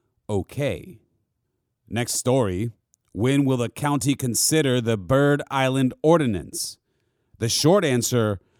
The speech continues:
no one knows. And that has left Windermere leaders and residents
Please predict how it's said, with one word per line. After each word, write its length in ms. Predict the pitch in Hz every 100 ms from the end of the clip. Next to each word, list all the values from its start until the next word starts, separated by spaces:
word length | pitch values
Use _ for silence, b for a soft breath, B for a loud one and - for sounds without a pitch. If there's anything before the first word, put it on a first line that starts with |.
| _ -
no 240 | 104 151
one 340 | 165 160 156 151
knows. 840 | 131 156 180 135 78 - - - - _ _ _ _ _ -
And 140 | 90
that 180 | 143 156
has 180 | 139 107
left 300 | 120 117 -
Windermere 560 | 107 123 190 156 123
leaders 420 | 107 101 98 104
and 200 | 95 80
residents 600 | 87 131 98 85 104 -